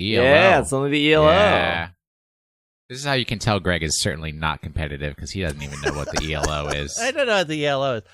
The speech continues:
Speaker 3: All I know, E L O is Electric Light Orchestra, and they're a,
Speaker 1: Hmm.
Speaker 3: uh, interesting band <laughs> from a long time ago.
Speaker 1: I actually am
Speaker 3: What
Speaker 1: a big fan of the Electric Light Orchestra,
Speaker 3: What is
Speaker 1: so.
Speaker 3: E L O?
Speaker 1: It is a way of ranking people who are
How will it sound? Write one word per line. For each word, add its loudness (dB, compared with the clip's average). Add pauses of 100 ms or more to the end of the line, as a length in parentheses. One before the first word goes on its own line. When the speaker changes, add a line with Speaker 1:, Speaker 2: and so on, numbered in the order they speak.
(120)
Speaker 3:
All 4
I 2
know, 0
E 0
L 0
O 2
is -4
Electric -6
Light -6
Orchestra, -10
and -10
they're -4
a, -2
Speaker 1:
Hmm. -6 (420)
Speaker 3:
uh, 2
interesting -4 (200)
band -4
<laughs> -12
from 0
a 2
long 0
time -6
ago. -10 (480)
Speaker 1:
I 2
actually 0
am 0
Speaker 3:
What 2
Speaker 1:
a -18
big -2
fan -8
of -12
the -10
Electric -12
Light -14
Orchestra, -14
Speaker 3:
What 0
is -2
Speaker 1:
so. -6
Speaker 3:
E -2
L 0
O? -2 (680)
Speaker 1:
It 2
is 0
a 0 (120)
way 0
of 0
ranking -2
people -2
who 0
are 0